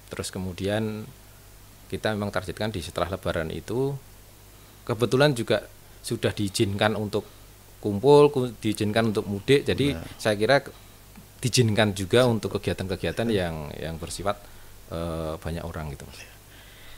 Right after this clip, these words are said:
Speaker 2: Kalau tadi disebut U M K M pemberdayaan, U M K M itu banyak loh, Mas, jumlahnya
Speaker 1: Betul.
Speaker 2: di masyarakat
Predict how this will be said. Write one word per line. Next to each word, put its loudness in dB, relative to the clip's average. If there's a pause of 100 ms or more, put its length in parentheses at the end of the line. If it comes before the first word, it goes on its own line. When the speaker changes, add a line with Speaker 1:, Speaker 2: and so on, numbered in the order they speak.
(840)
Speaker 2:
Kalau 2
tadi -2
disebut -6 (180)
U -4
M 0
K -4
M -2
pemberdayaan, -8
U 0
M 6
K 2
M 6
itu 4
banyak 8
loh, 8
Mas, 2
jumlahnya 4
Speaker 1:
Betul. 0
Speaker 2:
di 2
masyarakat 4